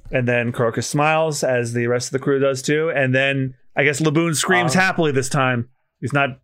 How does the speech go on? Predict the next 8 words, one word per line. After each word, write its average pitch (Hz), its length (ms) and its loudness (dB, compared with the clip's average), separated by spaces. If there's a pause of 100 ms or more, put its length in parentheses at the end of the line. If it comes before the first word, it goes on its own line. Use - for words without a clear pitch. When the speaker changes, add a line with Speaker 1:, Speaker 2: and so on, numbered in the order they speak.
(140)
Speaker 1:
he's 127 140 0
not, 135 260 2
uh, 123 320 2 (380)
angry 131 340 0
or 110 180 0
sad 131 300 0
anymore. 101 420 -2 (800)
Speaker 2:
Oh. 175 440 -14